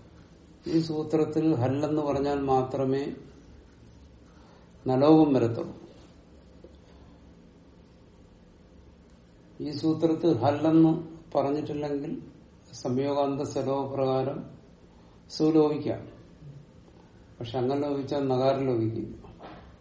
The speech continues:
അപ്പൊ ഈ സൂത്രത്തിൽ ഹല്ല് എന്ന് പറഞ്ഞുകൊണ്ട് ഹല്ലിന്റെ പ-, ഈ സൂത്രപ്രകാരം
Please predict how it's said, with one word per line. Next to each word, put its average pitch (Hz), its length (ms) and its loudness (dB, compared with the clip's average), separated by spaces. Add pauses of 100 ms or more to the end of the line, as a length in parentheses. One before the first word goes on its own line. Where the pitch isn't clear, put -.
(2000)
അപ്പൊ - 140 -12
ഈ 135 120 -2
സൂത്രത്തിൽ 151 680 0
ഹല്ല് 135 400 -2
എന്ന് 151 280 -4
പറഞ്ഞുകൊണ്ട് 139 460 -2
ഹല്ലിന്റെ 143 480 -2
പ-, 139 320 0
ഈ 165 40 4
സൂത്രപ്രകാരം 135 920 -4